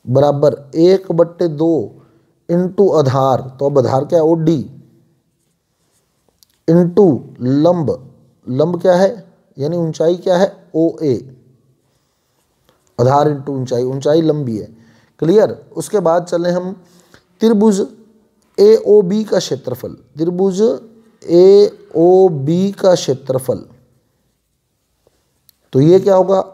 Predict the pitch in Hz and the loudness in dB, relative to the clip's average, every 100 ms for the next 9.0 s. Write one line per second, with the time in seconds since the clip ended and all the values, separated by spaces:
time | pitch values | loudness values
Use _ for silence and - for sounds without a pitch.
0 | 175 185 196 180 180 175 185 165 160 170 | 0 0 0 -4 -6 -4 -6 -2 0 0
1 | 131 - - _ _ _ _ _ _ _ | -2 -6 -20 _ _ _ _ _ _ _
2 | _ _ _ _ _ _ _ 165 170 170 | _ _ _ _ _ _ _ 0 2 0
3 | 170 190 120 - - _ _ _ _ _ | 2 0 0 -6 -20 _ _ _ _ _
4 | - 143 143 147 135 - 117 139 156 180 | -4 -2 0 0 -2 -6 -4 -4 -2 -2
5 | 180 185 123 - 156 160 156 139 98 - | 0 0 -4 -8 -4 -2 -2 -4 -6 -16
6 | _ _ _ _ _ _ _ _ _ _ | _ _ _ _ _ _ _ _ _ _
7 | _ _ _ _ _ _ _ _ _ _ | _ _ _ _ _ _ _ _ _ _
8 | _ _ _ _ _ - 165 175 175 | _ _ _ _ _ -2 0 0 2